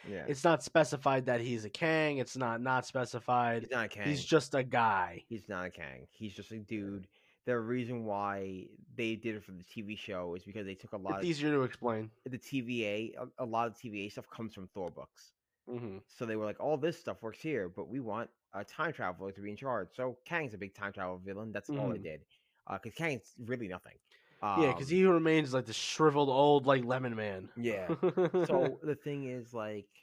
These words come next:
Speaker 1: the big thing is that it, the, the one thing that the M C U gets muddied, and I think what tends to happen in comic books, uh, depends on who's writing it, is that they muddy timelines and the multiverse into one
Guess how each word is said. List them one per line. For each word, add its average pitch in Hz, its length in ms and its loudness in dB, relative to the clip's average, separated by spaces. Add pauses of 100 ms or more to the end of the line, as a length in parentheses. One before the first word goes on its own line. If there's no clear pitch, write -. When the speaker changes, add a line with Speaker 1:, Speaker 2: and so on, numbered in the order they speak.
(400)
Speaker 1:
the 123 60 -8
big 131 200 -2
thing 123 180 -6
is 107 120 -8
that 104 280 -6 (1080)
it, - 220 -4
the, 143 180 0
the 135 320 -4
one 139 220 -2
thing 143 160 -6
that 123 260 -6
the - 160 -12
M 123 160 -4
C - 140 -10
U 120 240 -4
gets 131 260 -4
muddied, 135 320 -2
and 107 120 -4
I 104 80 -4
think 120 360 -10
what 104 220 -10
tends 113 220 -12
to 113 60 -8
happen 107 480 -4
in 101 600 -8 (160)
comic 101 340 -6
books, - 460 -14 (280)
uh, 95 360 -6
depends 98 260 -10
on 104 120 -6
who's 104 140 -10
writing 107 340 -4
it, 120 40 -4
is 110 120 -8
that 107 180 -8 (260)
they 120 80 -4
muddy 120 360 -2
timelines 120 720 -6 (120)
and 117 380 -4 (100)
the 123 100 -4
multiverse 113 540 -4
into 110 160 -10
one 104 280 -6